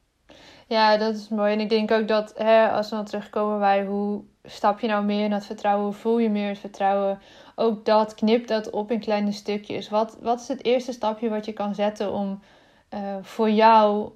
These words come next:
weer iets meer te bewegen richting wat voor jou vertrouwen is? Want dat is ook voor iedereen wat anders, dat gevoel van vertrouwen.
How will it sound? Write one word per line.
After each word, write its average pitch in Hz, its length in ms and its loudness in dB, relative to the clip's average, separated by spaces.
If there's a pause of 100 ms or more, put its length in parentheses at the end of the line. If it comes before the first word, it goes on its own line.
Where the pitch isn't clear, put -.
weer 208 580 -4 (100)
iets 226 200 -6
meer 220 180 0
te 214 100 -6
bewegen 202 520 -4
richting 202 500 -8
wat 190 220 -4
voor 220 360 0
jou 226 400 8
vertrouwen 208 600 2
is? 185 240 -10
Want 190 280 -6 (380)
dat 208 220 -2
is 254 240 2
ook 233 200 4
voor - 180 -2
iedereen 214 680 0 (100)
wat 202 220 -2
anders, 214 800 -2
dat - 180 -6
gevoel 226 360 -6
van 196 200 -8
vertrouwen. 185 720 -8